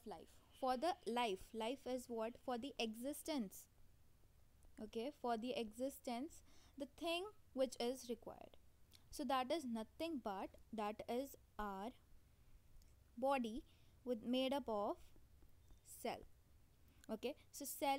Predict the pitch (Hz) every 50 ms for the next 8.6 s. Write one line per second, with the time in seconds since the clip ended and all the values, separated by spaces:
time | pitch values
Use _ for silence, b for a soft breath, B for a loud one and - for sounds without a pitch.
0 | 302 349 359 320 277 233 220 - 254 247 247 233 220 208 196 208 214 262 - -
1 | - 311 311 330 339 349 392 370 302 262 254 254 247 - 262 277 277 240 233 220
2 | 208 202 196 208 247 - - - 214 202 196 196 196 196 202 220 247 - - -
3 | - - - - - - - - - - - - - - - - - - - -
4 | - - - - - - - - - - - - - - - - - 240 233 -
5 | 247 262 B B B B B B B B B B 269 262 285 311 - - - -
6 | - 349 359 403 370 - - - - - - - 254 226 233 262 302 - - -
7 | - - 277 262 247 233 233 247 262 269 269 277 269 277 269 - - - 226 226
8 | 226 220 226 226 226 - - - - 202 - -